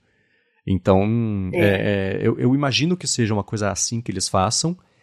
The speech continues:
Speaker 1: Existe também, né, esse de, de, de criador conseguir deixar mais um dia deixa ali pra deixar essas propagandas. Mas o, o resumo da ópera é: eu não, eu não assino porque eu não consumo muito YouTube, o que é,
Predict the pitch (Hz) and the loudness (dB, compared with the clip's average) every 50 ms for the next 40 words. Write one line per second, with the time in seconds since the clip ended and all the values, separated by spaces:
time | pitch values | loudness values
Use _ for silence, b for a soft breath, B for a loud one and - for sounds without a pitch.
0 | _ _ - 135 131 107 92 139 220 214 - 196 - 131 98 95 107 143 160 135 | _ _ 4 6 6 6 6 4 4 4 2 2 0 0 0 2 2 2 2 2
1 | 98 92 98 98 - 98 87 90 87 78 87 87 85 80 82 - - 101 92 98 | 0 -2 -2 -2 -4 -4 -6 -8 -8 -8 -8 -8 -8 -10 -10 -6 -4 -2 -2 -2
2 | 98 - 107 - - 101 107 104 101 90 - - 101 95 95 95 92 - 101 95 | -2 -4 -4 -6 -6 -4 -4 -2 -2 -2 -2 -2 -2 -2 -2 -2 -4 -4 -2 0
3 | 107 98 87 85 107 113 131 120 - - 90 90 98 - - 98 90 85 - - | 0 0 0 2 2 2 2 2 0 -2 -2 -2 -2 -2 -4 -4 -4 -4 -4 -2
4 | - 90 82 - b b b b b b b b b b b - 92 - - 95 | -2 -2 -4 -4 b b b b b b b b b b b 2 2 2 2 -2
5 | - - 101 - - 98 90 95 98 107 123 127 147 160 - - - - _ _ | -2 -4 -4 0 0 0 0 0 0 0 0 0 0 0 0 -2 -4 -6 _ _
6 | _ _ _ _ _ - 98 95 98 98 117 123 123 123 120 123 117 110 127 117 | _ _ _ _ _ 4 4 6 6 6 6 4 4 4 4 2 2 2 2 2
7 | 135 143 147 143 139 135 135 - 170 139 113 98 92 95 110 127 143 127 127 127 | 2 2 4 4 4 4 4 4 2 2 4 4 4 4 2 2 0 0 -2 -2
8 | 123 127 147 160 165 - - 180 185 202 185 - - - 196 175 - 175 190 208 | 0 2 2 2 2 2 0 0 0 0 0 -2 -4 -4 -4 -2 2 2 2 2
9 | 208 202 - 175 - - 170 156 143 147 170 185 - 151 123 117 - 127 170 190 | 2 0 0 -2 0 0 0 2 2 2 0 2 2 0 0 2 2 0 0 0
10 | 180 113 - - 95 92 90 | -2 -4 -4 -4 -4 -4 -4